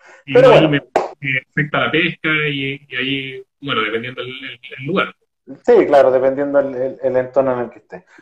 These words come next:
Speaker 2: Pero sí, la minería es un foco de conflicto, pero, pero no el principal.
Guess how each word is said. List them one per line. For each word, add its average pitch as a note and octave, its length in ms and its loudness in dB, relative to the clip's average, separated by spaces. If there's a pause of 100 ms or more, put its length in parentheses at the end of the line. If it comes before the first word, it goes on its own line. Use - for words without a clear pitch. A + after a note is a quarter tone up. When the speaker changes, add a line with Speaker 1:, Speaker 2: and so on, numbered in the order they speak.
(140)
Speaker 2:
Pero E3 360 4
sí, E3+ 340 2
la C#3+ 120 6
minería E3+ 680 0 (760)
es D3+ 160 0
un F3+ 360 2
foco F#3 240 4
de F#3 60 4
conflicto, F3 480 0
pero, C#3 600 -2
pero C3+ 180 2
no C#3 120 2
el D3 80 -2
principal. A#2 580 -4